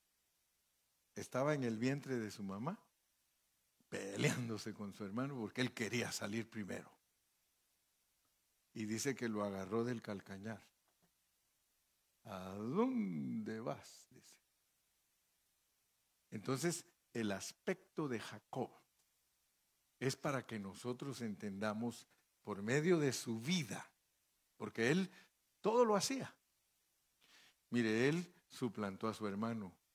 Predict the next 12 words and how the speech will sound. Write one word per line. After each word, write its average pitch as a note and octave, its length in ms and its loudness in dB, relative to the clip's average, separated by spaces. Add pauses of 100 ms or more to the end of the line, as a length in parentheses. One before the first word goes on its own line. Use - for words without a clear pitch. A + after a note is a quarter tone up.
(420)
suplantó G#2+ 640 -2
a G#2+ 60 0
su G#2+ 160 -6
papá, G2+ 500 -4 (580)
suplantó G2+ 760 -4
a G#2 60 -2
su A2+ 140 -6
mamá, G#2 520 -2 (400)
suplantó G2+ 720 -4
a - 80 -10
su G2 180 -10
suegro. G#2+ 580 -2